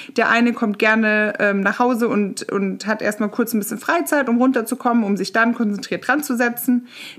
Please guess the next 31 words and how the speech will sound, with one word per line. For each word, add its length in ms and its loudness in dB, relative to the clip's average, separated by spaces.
Der 180 2
andere 680 0
hat 380 -2
irgendwie 640 2
mehr 240 2
Bock, 340 -2
all-, 240 0
gleich 400 0
alles 300 0
irgendwie 600 0
abzuarbeiten 1080 0
und 180 0
dann 200 2
eben 220 2
sich, 380 -2
äh, 140 0
zu 120 -2
entspannen 480 -2
und 120 -6
zu 160 -6
wissen, 260 0
ich 100 -6
habe 140 -4
jetzt 160 -6
alles, 240 -4
was 160 -6
ich 80 -18
gemacht 320 -4
haben 220 -2
muss, 200 -8
gemacht. 460 -6